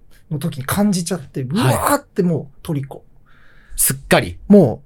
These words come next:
Speaker 1: う、六話、その時見たのが六話まであったから、もう一瞬。
Speaker 2: いや、いいね。
Speaker 1: 最後まで見ました。
Speaker 2: へー。
Speaker 1: もうぜひね、この後も、あの、見てほしいところもいっ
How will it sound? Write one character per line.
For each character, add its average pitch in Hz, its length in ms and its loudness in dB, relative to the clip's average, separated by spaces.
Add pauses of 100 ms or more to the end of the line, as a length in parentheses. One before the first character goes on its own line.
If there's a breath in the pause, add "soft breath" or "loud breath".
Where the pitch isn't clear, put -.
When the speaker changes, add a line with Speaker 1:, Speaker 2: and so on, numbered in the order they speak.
(300)
Speaker 1:
う、 190 40 0
六 247 300 6
話、 254 280 8
そ - 80 -2
の 302 60 0
時 - 160 4
見 226 100 6
た 196 80 6
の 156 80 4
が 139 60 4
六 165 200 4
話 214 80 10
ま 143 80 4
で 120 80 0
あ 123 40 2
っ 131 100 -6
た 120 80 -6
か 117 80 -4
ら、 110 40 -6
も 113 60 -8
う - 40 -16
一 180 100 4
瞬。 - 400 2 (1040)
Speaker 2:
い - 80 -10
や、 110 140 -4
い 226 200 6
い - 20 2
ね。 127 320 0
Speaker 1:
最 185 240 4
後 131 80 0
ま 113 100 -2
で 107 80 -6
見 107 80 -4
ま 107 120 -6
し - 60 -6
た。 117 100 2
Speaker 2:
へ 147 1600 6
ー。 202 40 8
Speaker 1:
も 185 60 6
う - 20 4
ぜ 285 140 8
ひ 240 100 4
ね、 190 100 8
こ - 140 4
の 311 100 8
後 349 180 6
も、 151 340 4
あ 165 100 4
の、 160 160 4
見 175 120 2
て 165 80 0
ほ 131 140 2
し 120 520 -2
い 104 40 -10
と 123 100 -4
こ 135 100 2
ろ 131 40 2
も 127 60 0
い 131 60 -2
っ 135 40 -4